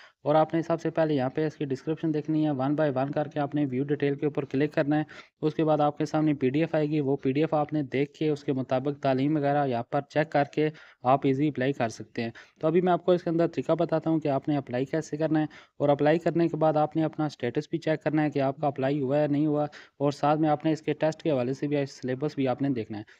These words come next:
तो यहाँ पर आपको ऑप्शन नज़र आएगा अप्लाई now, आप इसके ऊपर क्लिक कर देंगे तो आपके सामने एप्लीकेशन फॉर्म आ जाएगा। इस फॉर्म को आपने फिल करना है। सबसे पहले आपने आप यहाँ पर अपनी सीवी लगानी है। सीवी आपकी दस एमबी से ज़्यादा नहीं होनी चाहिए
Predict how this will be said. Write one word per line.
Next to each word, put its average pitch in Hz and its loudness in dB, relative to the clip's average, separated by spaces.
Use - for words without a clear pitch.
तो 131 -2
यहाँ 139 2
पर 170 2
आपको 170 0
ऑप्शन 170 0
नज़र 160 0
आएगा 160 0
अप्लाई 139 0
now, 160 0
आप 131 0
इसके 160 -2
ऊपर 151 -2
क्लिक 151 -2
कर 165 4
देंगे 151 2
तो 143 -4
आपके 139 0
सामने 156 0
एप्लीकेशन 147 -2
फॉर्म 135 -2
आ 160 2
जाएगा। 151 0
इस 143 -4
फॉर्म 135 -2
को 156 -2
आपने 147 0
फिल 143 -4
करना 156 0
है। 151 -4
सबसे 165 0
पहले 160 2
आपने 156 2
आप 127 0
यहाँ 127 0
पर 160 4
अपनी 151 0
सीवी 139 -2
लगानी 156 0
है। 156 2
सीवी 147 -2
आपकी 156 -2
दस 143 0
एमबी 147 0
से 147 -8
ज़्यादा 131 -2
नहीं 160 2
होनी 156 2
चाहिए 147 0